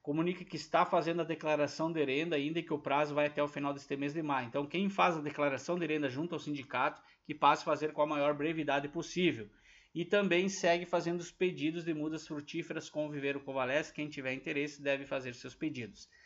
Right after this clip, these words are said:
A Secretaria Municipal de Agricultura comunica que estão abertas as inscrições aí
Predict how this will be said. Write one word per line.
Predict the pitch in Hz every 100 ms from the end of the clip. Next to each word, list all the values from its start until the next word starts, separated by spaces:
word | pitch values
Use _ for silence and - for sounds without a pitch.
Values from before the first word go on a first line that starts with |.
| - -
A | 151
Secretaria | 151 196 214 208 208
Municipal | 202 196 - 185
de | 180 180
Agricultura | 175 196 196 196 196 175 156 185 202 196 - - -
comunica | 170 175 180
que | 175
estão | - 175
abertas | 185 151 165 175 - 160
as | 147 160
inscrições | 196 196 185 175 - 160 180 151
aí | 139 165